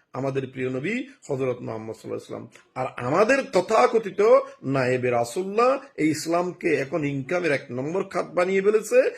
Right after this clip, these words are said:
ইসলাম দ্বারাই তারা ইনকাম করতেছে। অর্থাৎ ইসলাম তাদের জন্য ব্যয়ের খাত নয়, তাদের জন্য ত্যাগের খাত নয়, ইসলাম হচ্ছে তাদের জন্য ইনকামের খাত।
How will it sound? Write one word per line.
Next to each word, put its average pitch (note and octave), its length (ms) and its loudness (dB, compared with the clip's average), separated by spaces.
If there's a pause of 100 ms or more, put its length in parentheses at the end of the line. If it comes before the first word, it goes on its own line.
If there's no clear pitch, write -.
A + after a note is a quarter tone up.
(120)
ইসলাম D#3+ 440 -2
দ্বারাই C3+ 220 2
তারা B2 200 -6
ইনকাম A2 340 -8
করতেছে। A3+ 600 -6 (240)
অর্থাৎ D3+ 280 -4
ইসলাম G3+ 580 -2
তাদের D#3+ 380 0
জন্য G#3+ 280 0
ব্যয়ের C#3+ 540 4
খাত E3+ 280 -2
নয়, A2+ 220 -6 (280)
তাদের D#3+ 400 0
জন্য F#3 260 0
ত্যাগের C#3 500 2
খাত D#3+ 280 -6
নয়, A2 200 -6 (180)
ইসলাম D#3 440 -4
হচ্ছে F#3+ 300 0
তাদের C#3 520 0
জন্য G#3+ 340 2 (120)
ইনকামের F3+ 640 -2
খাত। - 280 -12